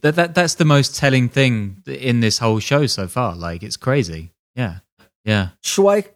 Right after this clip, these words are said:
Speaker 2: continues in the article, quote, "Karzai was playing us like a fiddle. The U S would spend billions of dollars on infrastructure improvement. The U S and its allies would fight the Taliban. Karzai's friends could get rich off the drug trade. He could blame the West for his problems,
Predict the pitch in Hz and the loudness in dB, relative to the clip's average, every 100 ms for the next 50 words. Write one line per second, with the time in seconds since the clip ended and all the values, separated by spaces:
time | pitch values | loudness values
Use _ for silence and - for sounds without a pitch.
0 | _ - 180 - 160 160 151 147 123 117 | _ -8 -6 0 2 2 2 2 2 0
1 | 117 117 110 - 135 117 - _ _ _ | -2 -6 -6 -4 0 0 -4 _ _ _
2 | - 185 196 202 185 - 147 151 147 139 | 2 2 4 2 2 2 2 4 2 -2
3 | 120 - 123 117 - _ _ _ _ 143 | -6 -4 -4 -4 -10 _ _ _ _ 4
4 | 175 196 208 202 - 190 135 139 170 185 | 6 6 4 -2 0 0 4 4 6 2
5 | 156 135 131 143 127 131 127 135 - 120 | 0 2 4 2 0 -2 -4 -6 -4 -2
6 | 123 110 117 107 107 - _ _ - 143 | -4 -6 -8 -8 -10 -12 _ _ -2 2
7 | 165 185 190 160 139 143 139 127 120 - | 4 4 0 0 2 2 2 -2 -4 -2
8 | 135 120 123 107 104 104 98 - _ _ | -2 -2 -4 -4 -4 -8 -10 -14 _ _
9 | _ - 165 165 180 - 151 139 139 - | _ 0 0 2 0 0 2 2 0 -6
10 | - 131 139 117 147 160 143 120 120 113 | -4 0 0 2 0 0 0 0 -2 -2
11 | - 95 80 _ _ _ _ 175 180 143 | -6 -10 -12 _ _ _ _ -2 0 4
12 | 165 202 175 160 - 143 135 - 113 107 | 4 4 4 2 0 -2 -4 0 -2 -2
13 | 104 101 | -6 -10